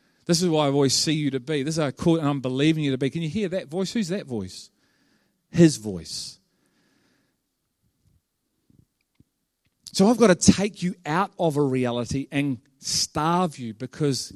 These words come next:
you're gonna rely on that stuff. And it's gonna be horrible 'cause it's gonna feel like your whole world might start falling apart, and some of the things you've put your foundations in may or may not be me. So I've got to unhook those things, because unless you get revelation, that's not a true foundation.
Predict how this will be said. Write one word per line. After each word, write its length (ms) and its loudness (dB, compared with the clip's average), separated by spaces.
you're 160 4
gonna 160 2
rely 400 2
on 140 4
that 160 2
stuff. 480 -10
And 120 4
it's 100 8
gonna 200 6
be 120 6
horrible 640 6
'cause 100 -2
it's 160 -2
gonna 140 4
feel 200 8
like 120 4
your 100 8
whole 240 6
world 380 10
might 200 4
start 280 0
falling 260 6
apart, 360 -2
and 100 -4
some 320 0
of 100 6
the 80 -4
things 220 -2
you've 120 2
put 140 0
your 160 -2
foundations 680 0
in 180 -2
may 300 0
or 80 6
may 240 -2
not 280 0
be 140 -4
me. 240 0
So 160 -2
I've 140 0
got 80 -2
to 120 -4
unhook 720 -2
those 380 6
things, 600 -8
because 240 0
unless 320 4
you 60 0
get 180 0
revelation, 720 0
that's 180 -8
not 100 -6
a 60 -2
true 240 2
foundation. 720 -6